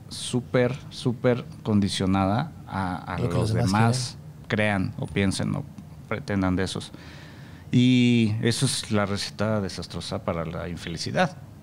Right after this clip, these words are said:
Speaker 1: cien por ciento. Entonces, lo que más trato de decir es, "Güey, date tú", o sea, "No, es que mis papás", y yo, "Güey,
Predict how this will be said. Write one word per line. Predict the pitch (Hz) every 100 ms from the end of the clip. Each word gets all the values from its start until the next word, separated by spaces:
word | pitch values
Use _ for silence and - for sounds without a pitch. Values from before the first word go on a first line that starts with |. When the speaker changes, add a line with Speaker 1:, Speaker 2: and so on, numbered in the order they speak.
| - - -
Speaker 1:
cien | 113
por | 104 107
ciento. | 127 143 - - - - - -
Entonces, | 101 113 104 -
lo | 113
que | -
más | 98 101 101
trato | 107 - 107
de |
decir | 101 - 95
es, | 95 -
"Güey, | 98 95 - - - - - - - -
date | 104 - 156 -
tú", | 135
o | 175 127
sea, | - 104 - - - -
"No, | 156 175
es | 170
que | 160
mis | 139
papás", | 131 - 156 147
y |
yo, | 127
"Güey, | 139 151